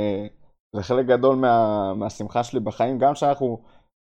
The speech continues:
גם במשחקים מקוללים כמו נגד אתלטיקו, זה חלק מהשמחה שלך בחיים, ועכשיו זה לא נשאר. אז אחרי הקטע העצוב הזה, הכנתי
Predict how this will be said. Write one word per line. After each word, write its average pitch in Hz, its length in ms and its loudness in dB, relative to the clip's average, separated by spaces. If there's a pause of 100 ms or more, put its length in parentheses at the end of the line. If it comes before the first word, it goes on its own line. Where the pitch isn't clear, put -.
גם 135 160 4
במשחקים 131 680 0
מקוללים 123 460 0
כמו 123 180 -6
נגד 127 240 -2
אתלטיקו, 120 540 -4
זה 107 80 -10
חלק 143 260 -4
מהשמחה 123 440 -8
שלך - 120 -8
בחיים, 123 480 -6 (800)
ועכשיו 101 1000 0
זה 117 120 -2
לא 113 180 2
נשאר. 98 280 -10 (640)
אז 104 120 0
אחרי 143 220 4
הקטע 127 640 6
העצוב 120 320 -2
הזה, 120 300 -4 (1120)
הכנתי 127 240 -4